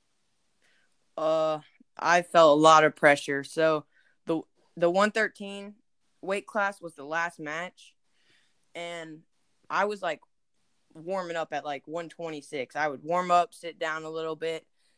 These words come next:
and I, it was funny story. Jackson Bowles from Combat, he kept on telling me to sit down 'cause he could tell I was so nervous. I was super nervous. I shoulda waited in the stands a little bit. I didn't realize, like, it would take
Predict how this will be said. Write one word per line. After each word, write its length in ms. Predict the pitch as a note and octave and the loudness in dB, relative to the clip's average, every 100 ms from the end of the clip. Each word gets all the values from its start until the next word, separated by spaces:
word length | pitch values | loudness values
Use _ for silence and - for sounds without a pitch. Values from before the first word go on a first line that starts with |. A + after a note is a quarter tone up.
| _ _ | _ _
and 180 | E3 F3+ | -12 -8
I, 80 | G3 - | -8 -8
it 80 | |
was 240 | G3+ F#3 - _ - | -10 -10 -20 _ -10
funny 240 | G3 G3+ | -8 -8
story. 360 | F#3 - F3+ E3 | -12 -8 -6 -6
Jackson 580 | D3+ F3+ F#3+ - E3+ D#3+ | -4 -4 -4 -8 -12 -6
Bowles 540 | E3+ E3 D3 C#3 _ | -4 -4 -8 -14 _
from 200 | - E3 | -12 -12
Combat, 540 | D#3+ F3 F3 F3+ F#3 F#3 | -10 -10 -8 -6 -6 -8
he 160 | E3+ F3+ | -14 -14
kept 220 | F3+ F3+ | -10 -6
on 160 | F3 F3 | -6 -8
telling 240 | F#3 F3+ | -8 -8
me 80 | E3+ | -10
to 100 | D#3+ | -14
sit 300 | - F3+ D#3+ | -12 -14 -6
down 400 | E3 E3+ F3+ F#3 _ _ _ - | -2 -2 -2 -8 _ _ _ -14
'cause 120 | D#3+ | -12
he 100 | D#3+ | -10
could 120 | D#3 | -10
tell 180 | E3+ D#3+ | -6 -2
I 120 | D3+ | -2
was 140 | D3 | -4
so 140 | - D#3+ | -4 -4
nervous. 600 | D3 D3 D#3 E3+ - _ _ _ _ _ _ _ | -4 -8 -6 -10 -12 _ _ _ _ _ _ _
I 120 | D#3 | -6
was 180 | F#3 E3+ | -6 -6
super 360 | - F3+ F3 E3 | -10 -8 -6 -6
nervous. 380 | D#3+ D#3 D#3 D#3 | -6 -6 -8 -6
I 180 | D#3 D#3 | -4 -4
shoulda 400 | - G#3+ A3+ G3 _ - | -6 -6 -4 -6 _ -14
waited 320 | E3 F3+ F3+ | -8 -8 -8
in 100 | F3+ | -12
the 100 | D#3+ | -12
stands 380 | - E3+ E3+ E3 | -12 -12 -12 -10
a 40 | |
little 180 | F3 E3 | -8 -6
bit. 160 | E3 | -6
I 120 | E3 D#3+ | -4 -6
didn't 180 | D3+ | -10
realize, 440 | D3 D3+ D3 C#3+ - _ _ _ _ _ | -10 -6 -6 -8 -12 _ _ _ _ _
like, 320 | - D3 C#3 - | -8 -6 -6 -6
it 80 | D#3+ | -6
would 160 | D3+ - | -6 -8
take 220 | C#3+ | -14